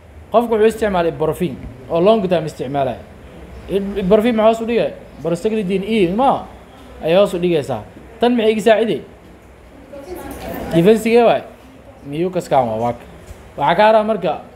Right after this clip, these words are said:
labadan is saar saara. Mechanism saas uu muhiim ku yahay. Heavy alcohol consumption. Qofka alcohol badan hadduu qaato. Alcohol-ka badanaa, micnaha, wuxuu sababaa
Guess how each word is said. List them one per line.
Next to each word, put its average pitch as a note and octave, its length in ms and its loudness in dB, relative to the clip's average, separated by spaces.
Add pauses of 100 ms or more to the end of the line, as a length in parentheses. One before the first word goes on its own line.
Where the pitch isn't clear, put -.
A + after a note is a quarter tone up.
labadan F#3+ 360 0
is D#3+ 80 -12
saar D3+ 180 0
saara. C#3+ 340 0 (220)
Mechanism D#3 460 -2
saas E3 180 -2
uu D3+ 60 -4
muhiim C#3+ 220 -6
ku C3 80 -6
yahay. A2+ 160 -6 (1080)
Heavy B3+ 260 6
alcohol A3+ 360 4
consumption. F3+ 480 -4 (200)
Qofka G3+ 220 -4
alcohol G3+ 360 0
badan F3+ 260 0
hadduu E3 160 -6
qaato. C3+ 300 -6 (1300)
Alcohol-ka G#3+ 440 2
badanaa, G3+ 440 0
micnaha, E3+ 440 -2 (580)
wuxuu E3+ 640 0
sababaa D#3+ 500 0